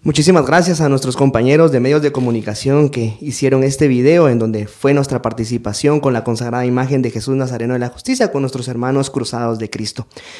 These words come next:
Y como lo decía Salva, hoy tenemos una entrevista sumamente especial con un tinte de la casa, con un baluarte de nuestra hermandad.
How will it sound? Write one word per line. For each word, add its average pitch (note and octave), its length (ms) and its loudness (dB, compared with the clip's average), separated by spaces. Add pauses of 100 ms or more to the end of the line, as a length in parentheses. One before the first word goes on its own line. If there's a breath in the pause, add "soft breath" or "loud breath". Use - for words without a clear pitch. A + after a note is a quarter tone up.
(100)
Y E3+ 60 -4
como E3+ 140 4
lo G3+ 60 6
decía G#3 240 4
Salva, G#3 380 4
hoy F3 120 6
tenemos F3 360 2
una F3 100 2
entrevista D3+ 480 0
sumamente D3+ 500 0
especial C#3+ 460 0
con C3 180 0
un C3+ 200 0
tinte C#3+ 340 0
de B2 80 0
la G#2 140 -8
casa, - 340 -6 (300 loud breath)
con C#3+ 140 4
un D3 100 2
baluarte D3+ 420 4
de C3 140 2
nuestra B2 260 -2
hermandad. C3 480 2